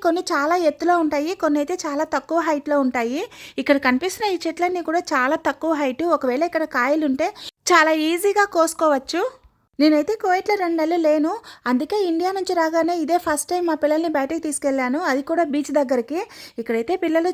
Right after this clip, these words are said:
చాలా బాగా ఎంజాయ్ చేస్తారు. చలికాలం అయితే ఇక్కడ బీచ్ దగ్గరికి వస్తే చాలా కష్టంగా ఉంటుంది, ఎందుకంటే ఇక్కడ చలి అనేది చాలా ఎక్కువగా ఉంటుంది. ఇప్పుడు పగులు కాబట్టి కొంచెం ఎండ వస్తుంది కాబట్టి అంత చలి అనిపించట్లేదు,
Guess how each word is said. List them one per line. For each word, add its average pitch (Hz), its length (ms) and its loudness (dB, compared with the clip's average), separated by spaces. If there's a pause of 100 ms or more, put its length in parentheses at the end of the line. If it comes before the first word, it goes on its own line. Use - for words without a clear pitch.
చాలా 285 320 0
బాగా 330 240 2
ఎంజాయ్ 294 260 4
చేస్తారు. 262 460 -4 (500)
చలికాలం 403 500 2
అయితే 392 220 -2
ఇక్కడ 349 160 0 (100)
బీచ్ 330 260 -2
దగ్గరికి 359 300 -2
వస్తే 320 200 -4 (100)
చాలా 302 280 0
కష్టంగా 339 480 -2
ఉంటుంది, 277 260 0 (100)
ఎందుకంటే 330 360 0
ఇక్కడ 294 140 0 (100)
చలి 277 260 -2
అనేది 294 300 0
చాలా 262 300 0
ఎక్కువగా 294 280 -2 (100)
ఉంటుంది. 247 340 -2 (480)
ఇప్పుడు 226 180 0 (100)
పగులు 269 320 0
కాబట్టి 349 360 0 (100)
కొంచెం 302 340 2
ఎండ 269 100 2 (100)
వస్తుంది 320 360 -2
కాబట్టి 269 420 -2
అంత 254 140 -2 (120)
చలి 285 200 0
అనిపించట్లేదు, 269 720 0